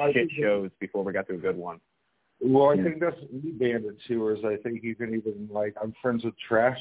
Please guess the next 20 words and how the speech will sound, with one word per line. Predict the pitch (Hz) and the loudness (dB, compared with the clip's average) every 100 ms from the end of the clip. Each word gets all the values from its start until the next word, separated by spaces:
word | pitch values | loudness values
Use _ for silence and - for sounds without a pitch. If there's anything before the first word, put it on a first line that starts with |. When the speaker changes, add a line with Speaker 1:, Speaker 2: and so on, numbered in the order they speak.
| - | -4
Speaker 1:
Talk. | 117 104 - 117 | -4 -2 -6 -6
You | 117 | -6
can | 107 | -6
even | 110 107 | -6 -6
talk | 110 104 - | -4 -4 -2
to | 104 101 | -4 2
those | 110 117 - | 2 2 0
guys | 104 104 104 - _ _ _ _ _ _ _ | -4 -4 -8 -10 _ _ _ _ _ _ _
about | 110 98 110 104 104 | -6 2 4 4 2
it, | 107 98 | 0 -2
man. | 104 104 107 | -4 -4 -4
You | 104 | -2
have | 110 107 - | 0 -2 0
to, | 107 98 95 _ _ _ - | 0 0 -6 _ _ _ 2
you | 123 | 4
almost | 135 139 | 4 2
have | 139 | -2
to | - 110 - _ _ | 0 -2 -2 _ _
put | - 123 | -2 0
your | 135 | 0